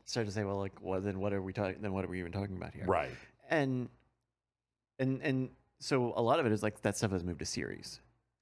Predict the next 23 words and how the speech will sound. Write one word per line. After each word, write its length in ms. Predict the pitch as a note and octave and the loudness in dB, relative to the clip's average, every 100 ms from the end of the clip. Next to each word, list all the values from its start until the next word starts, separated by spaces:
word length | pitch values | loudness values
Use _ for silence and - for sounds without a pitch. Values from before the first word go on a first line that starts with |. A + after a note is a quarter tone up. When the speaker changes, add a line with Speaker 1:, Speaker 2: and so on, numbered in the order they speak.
| - | -6
Speaker 2:
Yeah. 380 | A2 G2+ F2 - | 2 4 4 2
Speaker 1:
Like, 380 | G#2+ G2+ - - - - | 2 2 -2 -14 -20 -8
I 60 | A#2 | -2
think 160 | B2 A2+ | 0 2
Love 540 | B2 C#3+ A2+ G#2+ A2 | 4 6 6 2 0
on 140 | G#2 A#2 | 0 2
Netflix 440 | G#2+ - G#2+ - - | 2 0 -2 -4 -6
is 120 | - | -6
a 60 | G2+ - - | -6 -8 -2
fantastic 880 | C#3+ E3+ D3 F#2+ F#2 - F2+ - - _ - | 0 0 2 2 2 -2 -4 -6 -20 _ -12
series. 540 | - A#2 F2+ F#2 C3 | 0 2 2 0 -2
It's 140 | - | -4
a 40 | G#2+ | -6
comedy. 640 | - G#2 G#2 G#2+ G#2 G2+ - _ _ | -2 0 2 2 0 -2 -8 _ _
Let's 140 | B2+ B2 | -8 -4
see, 80 | D3+ | -2
it's 220 | - - | -2 0
a 60 | A#2+ | 2
romantic, 640 | A2+ G#2+ G2+ G2+ B2+ - _ _ - _ - | 4 4 2 2 -2 -4 _ _ -20 _ -6
it's 160 | - - | -2 0
a 60 | |
romantic 580 | A#2+ A2+ G#2+ G2+ D3 B2 | 2 2 0 0 -2 -4
dramedy 680 | A2+ C3 C3+ C#3+ A#2+ D#2 - | 0 2 4 2 0 -2 -8